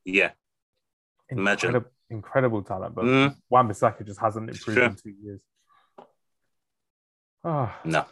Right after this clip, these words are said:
Speaker 1: unfortunately.
Speaker 2: Don't worry, Wan-Bissaka isn't our bonus villain today. We have no bonus villain. That's perfectly fine.
Speaker 1: No. <laughs>
Speaker 2: <laughs> Uh,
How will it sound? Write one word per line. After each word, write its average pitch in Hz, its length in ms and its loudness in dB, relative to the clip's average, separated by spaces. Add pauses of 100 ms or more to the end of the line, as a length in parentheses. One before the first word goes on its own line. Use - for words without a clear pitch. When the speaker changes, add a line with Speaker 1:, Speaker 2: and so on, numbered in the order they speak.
(120)
Speaker 1:
unfortunately. 82 640 2 (520)
Speaker 2:
Don't 107 140 2
worry, 101 180 -2
Wan-Bissaka 110 540 4
isn't 104 220 -4
our 101 100 2
bonus 101 320 -2
villain 101 260 -8
today. - 220 -10
We 104 120 2
have 107 100 6
no 98 120 0
bonus 95 420 -6
villain. 107 300 -8
That's 101 100 -12
perfectly 104 480 -6
fine. 104 220 -6
Speaker 1:
No. 101 180 4 (340)
<laughs> - 0 -
Speaker 2:
<laughs> 131 800 8 (840)
Uh, 113 360 8